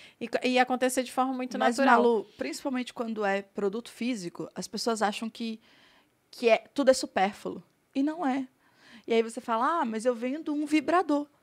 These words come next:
Speaker 2: Cara, mas um vibrador muda a vida de uma mulher que nunca teve um orgasmo na vida.
Speaker 1: Pois
Speaker 2: Você
Speaker 1: é.
Speaker 2: vai dizer que isso é supérfluo?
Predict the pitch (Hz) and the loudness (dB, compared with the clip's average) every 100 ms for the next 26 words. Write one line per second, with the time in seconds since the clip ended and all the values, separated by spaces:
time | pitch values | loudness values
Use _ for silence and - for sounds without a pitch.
0 | _ _ _ - 269 262 226 196 254 277 | _ _ _ -6 -2 0 0 0 -2 -2
1 | 240 247 226 190 247 262 220 240 240 254 | -2 0 0 2 4 4 2 -2 2 0
2 | 208 247 262 254 240 233 240 - 254 - | 2 -4 -2 0 0 2 0 0 -6 -4
3 | 359 302 311 302 277 285 302 311 277 330 | -2 -2 0 2 4 4 4 -2 0 2
4 | 311 190 196 185 208 285 339 262 320 - | 2 0 -2 -2 2 6 6 4 0 0
5 | 320 294 302 359 - 233 | -4 -2 2 2 0 -4